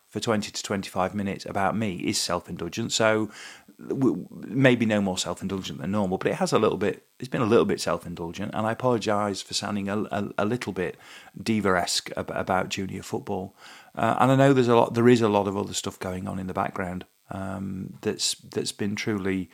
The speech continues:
terrifying this week. Um, but it, it's, this is, this is, this has kind of been my week. When I thought back on my week, this was my week. And the rest of it, I'll probably, will probably settle in over the weekend, and I'll think about some of the other things that are going on over the weekend.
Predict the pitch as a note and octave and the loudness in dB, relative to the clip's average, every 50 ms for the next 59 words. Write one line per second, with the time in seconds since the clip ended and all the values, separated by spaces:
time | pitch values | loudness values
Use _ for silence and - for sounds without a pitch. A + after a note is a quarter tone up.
0 | - - - - - - - - D3+ C#3 A#2+ - - F#2+ F2 F2+ F2+ F2 - - | -18 -20 -20 -20 -18 -6 0 4 6 6 6 4 0 -6 -6 -6 -6 -6 -8 -8
1 | - E2 E2 - _ _ - - - - - - - - - B2 B2 B2 B2 B2+ | -8 -8 -10 -10 _ _ -20 -20 -20 -20 -20 -16 -6 0 2 4 6 6 6 4
2 | B2+ B2 B2+ - A#2 - - C3 C#3+ D3 - - _ _ _ _ _ _ _ - | 4 2 0 -2 -2 2 4 4 4 4 2 0 _ _ _ _ _ _ _ 6
3 | C3+ C#3+ - - - - - - - - - A#2+ D3 D#3+ D#3 - - E3+ D3 C3 | 8 8 8 6 4 0 0 0 -2 -4 -4 2 2 2 4 4 2 2 2 0
4 | - - A#2 D#3+ D#3 - - F#3+ F3+ - - - _ _ _ _ _ _ _ - | -4 -2 -2 0 0 2 0 0 0 -2 -6 -10 _ _ _ _ _ _ _ -20
5 | B2+ G#2 G#2 D#3 D#3 - - G3 - - F#3+ F#3+ F#3+ - F#3+ F#3 E3+ E3+ F3 E3+ | -10 -2 0 0 2 2 0 -4 0 2 2 2 4 2 0 0 0 0 0 0
6 | F3+ G3+ - - B2+ C#3+ D#3 - - G3+ F#3+ - D#3 E3+ - - E3+ C#3+ C#3+ C#3+ | 0 0 2 2 0 0 2 4 4 6 6 6 4 2 2 2 0 0 2 2
7 | D3 D3+ A#2+ F#2+ - - C#3 C3+ - - C#3 C#3 C3+ C#3 C#3 D3 F3 F3 A#2 G2+ | 2 2 0 0 0 -2 -2 -2 0 0 0 0 0 -2 -2 -2 -2 -4 -6 -8
8 | - - - - - - - - - - - B2+ C3 C3 B2+ C#3 D3 D3 - - | -12 -16 -20 -20 -20 -20 -20 -20 -12 -4 -2 2 4 4 6 6 6 4 2 -2
9 | - C3+ B2 C3 - - - A#2+ B2 B2 - B2 A#2+ G#2+ A2+ A2+ A2+ A2 A2 G#2+ | -2 -2 -2 0 0 2 2 0 0 0 -2 -4 -4 -2 -2 -2 -2 -2 -2 -4
10 | G#2 G#2 G2+ - - - - - - C#2+ - A2+ A#2 A2 - A#2 A#2 A2 G#2+ - | -4 -6 -8 -16 -20 -20 -20 -16 -12 -6 -2 0 0 2 4 4 4 4 2 0
11 | - A2+ G#2 - - G#2 G2 G2+ F#2+ F#2 F#2+ F#2+ G2 G#2 G#2 - G2+ G2+ G2+ F#2+ | 0 -2 -2 -2 -2 -2 0 0 -2 0 0 0 0 0 0 -2 -2 0 0 0
12 | F#2+ G2 - A2+ A#2 G#2+ G2+ - G2 F#2 - - - A2+ G#2+ G#2 G#2 G2+ G2 G2+ | 0 -2 -2 -4 -6 -6 -4 -2 -2 -2 -2 -4 -4 -4 -2 0 0 0 0 -2
13 | G2 - G2+ G#2 G#2 F#2+ G2 - F#2 G#2 G2+ G2 G2 F#2+ F#2 F#2 G2 F#2 F2 F#2 | -4 -4 -4 -2 -2 -2 -2 -4 -2 0 0 0 0 0 -2 -2 -2 -4 -2 -2
14 | G2+ G2+ G#2 G2+ - F#2+ F#2 F#2+ | 0 0 0 -2 -2 -4 -4 -4